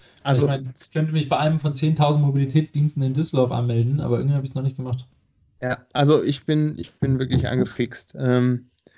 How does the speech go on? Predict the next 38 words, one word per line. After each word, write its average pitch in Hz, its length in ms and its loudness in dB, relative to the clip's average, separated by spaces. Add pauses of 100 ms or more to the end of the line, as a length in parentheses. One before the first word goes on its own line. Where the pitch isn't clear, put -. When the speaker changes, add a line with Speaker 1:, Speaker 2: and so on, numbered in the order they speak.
(540)
Speaker 1:
d-, - 380 -18 (480)
die 131 180 -4
Kehrseite, 147 500 4
wenn 127 140 2
das 123 100 2
Ding 127 200 0
leer 120 260 2
ist, 135 280 -6
es - 220 -12
wiegt 131 460 -2
halt 117 160 0
tausend 117 280 0
Kilo, 139 320 -4 (480)
aber 120 280 2
ansonsten 117 380 -4
Speaker 2:
Ah, 104 180 2
shit. - 360 -10 (420)
Wie 139 120 6
lange 156 160 6
hält 160 200 6
Speaker 1:
ziemlich 151 100 4
Speaker 2:
der, 139 160 2
hält 120 220 0
der 120 100 -2
Akku? 185 260 -6 (1200)
Speaker 1:
Lange. 98 400 -10 (680)
Christian, 120 440 -4
Speaker 2:
Okay, 110 160 -12
Speaker 1:
also 120 300 0 (180)
Speaker 2:
ja, 95 60 -10
dann 104 160 -4
ist 123 160 -6
das 117 60 -6
Speaker 1:
für 151 100 2
Speaker 2:
nicht 135 100 4
Speaker 1:
unsere 147 200 4
Speaker 2:
schlecht. 135 100 -2
Speaker 1:
Verhältnisse, 123 580 -4